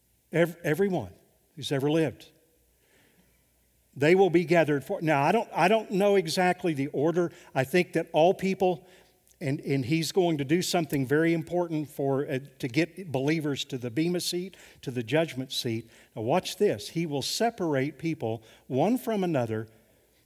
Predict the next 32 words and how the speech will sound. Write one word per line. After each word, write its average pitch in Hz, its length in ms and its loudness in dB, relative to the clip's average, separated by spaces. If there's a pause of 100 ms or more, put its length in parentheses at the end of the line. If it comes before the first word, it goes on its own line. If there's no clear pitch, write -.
(140)
and 147 140 -2
then 170 80 0
He 202 80 0
gives 208 180 -2
a 156 80 -2
simile. 120 460 -2 (520)
"As 151 800 0 (500)
a 139 140 -2
shepherd 139 640 -2 (1400)
separates 175 1000 2
the 123 120 -8
sheep 135 440 -4 (600)
from 123 260 -6
the 113 80 -6
goats." - 500 -8 (1120)
And 120 80 -10
He 107 40 -8
will 107 120 -6
place 151 280 0
the - 120 -8
sheep 170 320 -2
on 147 80 -2
His 139 160 -4
right. 185 260 4 (160)
Who 185 80 2
are 190 80 4
the 175 60 -6
sheep? 214 420 -4 (3500)
Say, 147 240 0
"I'm 165 180 2
a 160 40 0
sheep." 135 300 -2